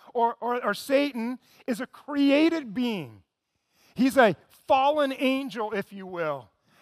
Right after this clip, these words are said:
And he's an angel, a fallen angel who has a certain amount of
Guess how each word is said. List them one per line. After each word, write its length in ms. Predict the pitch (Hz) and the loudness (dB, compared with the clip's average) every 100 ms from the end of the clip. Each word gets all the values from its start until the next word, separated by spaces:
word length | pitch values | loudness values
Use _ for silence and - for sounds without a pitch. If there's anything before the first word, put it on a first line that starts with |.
| - | 0
And 340 | 302 359 320 269 | 2 6 6 6
he's 200 | 285 277 | 2 4
an 180 | 254 247 | 4 4
angel, 500 | 285 311 339 262 262 | 2 2 0 -6 -4
a 60 | 233 | -4
fallen 500 | - 277 311 330 269 | -2 0 2 0 -2
angel 520 | 240 240 208 254 240 | -4 -4 -8 -10 -10
who 160 | 277 | -8
has 280 | 254 277 269 | 2 4 4
a 100 | 254 | -2
certain 460 | - - 330 330 339 | -14 -14 -14 -10 -8
amount 340 | 311 294 285 | 2 4 4
of 140 | 254 | 0